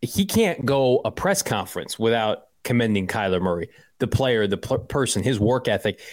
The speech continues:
If you missed our show from earlier, go back and check it out. But there's a clip that we posted on P H N X underscore Cardinals.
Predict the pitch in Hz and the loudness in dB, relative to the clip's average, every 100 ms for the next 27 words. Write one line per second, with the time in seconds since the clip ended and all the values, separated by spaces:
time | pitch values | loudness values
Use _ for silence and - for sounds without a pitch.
0 | - 123 139 127 165 156 131 113 - 147 | -4 -2 2 2 4 2 0 0 2 0
1 | 120 113 107 147 127 104 123 139 131 107 | 2 2 4 4 2 2 2 0 2 2
2 | 147 127 117 131 123 107 117 101 101 - | 2 0 2 2 2 2 2 2 0 0
3 | 180 180 131 107 95 117 - 113 98 92 | 0 0 0 0 0 0 2 2 0 0
4 | 139 127 127 110 - 127 110 - 117 - | 0 2 0 -2 0 2 2 2 -2 0
5 | 127 160 117 95 | 0 2 2 0